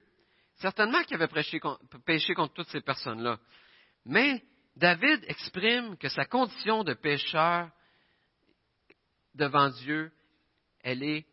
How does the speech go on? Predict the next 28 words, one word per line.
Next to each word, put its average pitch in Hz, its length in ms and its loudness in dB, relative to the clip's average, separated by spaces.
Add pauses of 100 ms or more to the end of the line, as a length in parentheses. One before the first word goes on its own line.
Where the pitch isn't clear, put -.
constante. 156 640 -8 (1500)
Et 147 280 -2 (640)
il 139 60 -6
ne 139 80 0
demande 202 260 4
pas - 80 -2
pardon 180 340 2
pour 170 140 -16
se 160 100 -4
sentir 156 600 -2
mieux. 165 360 -4 (260)
Il 139 140 -2
demande 208 380 4
pardon 139 420 2
parce - 240 -8
qu'il 131 160 -4
reconnaît 151 540 -2
le 123 140 -2
tort 175 440 4
qu'il 110 220 -10
a 110 60 -8
fait - 140 -8
à 113 120 0
l'autre 107 400 -8 (340)
et 156 100 2
surtout 233 720 -14 (540)
à 101 160 -10
Dieu. 92 400 -16